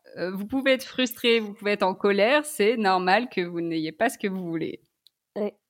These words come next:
Speaker 2: Oui,
Speaker 1: Bah,
Speaker 2: c'est sûr.
Speaker 1: donc, euh, donc ça, c'est, c'est un travail qu'on fait et, euh, et ça porte plutôt bien ses fruits. <laughs>
Speaker 2: Et, euh, une dernière question, c'est quoi un peu la moyenne d'âge des personnes qui viennent te voir ? Il y a de tout ou ?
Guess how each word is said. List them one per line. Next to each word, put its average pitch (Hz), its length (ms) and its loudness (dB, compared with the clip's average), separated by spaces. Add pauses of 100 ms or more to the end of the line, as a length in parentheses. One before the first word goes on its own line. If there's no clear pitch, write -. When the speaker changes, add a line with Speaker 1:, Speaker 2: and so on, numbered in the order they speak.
(600)
Speaker 2:
Oui, 202 120 2
Speaker 1:
Bah, 190 120 2
Speaker 2:
c'est 190 200 -10
sûr. 202 240 -12 (1800)
Speaker 1:
donc, 180 320 -6
euh, 175 240 0
donc 175 160 -6
ça, 240 140 0
c'est, 185 200 0
c'est 170 200 -2
un 156 340 -2
travail 185 360 2
qu'on 180 200 -6
fait 208 520 0
et, 165 220 2
euh, 156 220 0
et 170 80 -4
ça 165 180 0
porte - 340 -6
plutôt 180 260 -4
bien 180 160 0
ses 175 180 -6
fruits. - 320 -10
<laughs> 190 540 -10 (960)
Speaker 2:
Et, 190 280 4
euh, 180 560 0 (160)
une 180 240 -4
dernière 208 360 -4
question, 196 440 -8
c'est 190 160 -8
quoi 240 160 -4
un 202 80 -4
peu 202 100 -10
la 196 100 -4
moyenne 170 380 -6
d'âge 175 240 -2
des 180 80 -10
personnes 156 340 -12
qui - 140 -20
viennent 156 160 -14
te - 80 -14
voir ? 165 220 -14 (260)
Il 170 80 -10
y - 20 -8
a 170 40 -8
de 165 100 -10
tout 170 240 -12
ou ? 175 680 -6